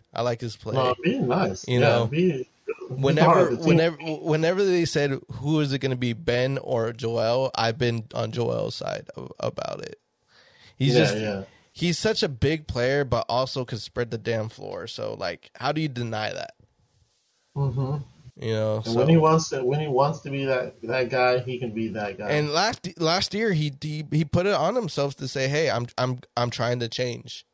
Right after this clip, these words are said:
Speaker 1: And I honestly, he thought he was, like, a top M V P candidate last year.
Speaker 2: Mm-hmm.
Speaker 1: You know, and I think he will continue that despite the, um, noise that, you know, the organization and Ben Simmons is causing.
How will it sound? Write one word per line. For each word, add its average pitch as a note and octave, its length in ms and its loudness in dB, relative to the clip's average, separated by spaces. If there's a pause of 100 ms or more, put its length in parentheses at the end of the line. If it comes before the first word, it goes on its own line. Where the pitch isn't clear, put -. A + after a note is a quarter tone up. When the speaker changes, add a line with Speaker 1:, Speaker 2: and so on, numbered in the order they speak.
(720)
Speaker 1:
And B2 400 -2
I C#3+ 220 2
honestly, E3 440 0
he C#3+ 160 -4 (240)
thought C3 220 2
he B2+ 680 -4 (160)
was, B2+ 280 -2
like, A#2 160 -4
a A2+ 60 -8
top A#2+ 300 -4
M A#2 140 -2
V A#2+ 140 -2
P B2 220 -10
candidate A#2+ 500 -6 (100)
last - 300 -10
year. - 320 -16
Speaker 2:
Mm-hmm. - 920 -10
Speaker 1:
You A2 100 -2
know, G#2+ 320 -4 (400)
and A#2 200 -2
I A#2 120 0
think D3+ 280 -2
he C#3+ 240 -4
will C3 240 0
continue B2 500 -6
that A2 340 -6 (320)
despite A#2+ 540 -2 (160)
the, A2+ 540 0
um, A#2 300 -2
noise A2+ 580 0
that, A2+ 340 -2 (360)
you A#2+ 140 -6
know, A#2 240 -2
the - 80 -8
organization A#2+ 600 -2
and A#2 100 -8
Ben A2 200 -6
Simmons A#2 340 -8
is A2+ 120 -12
causing. - 520 -10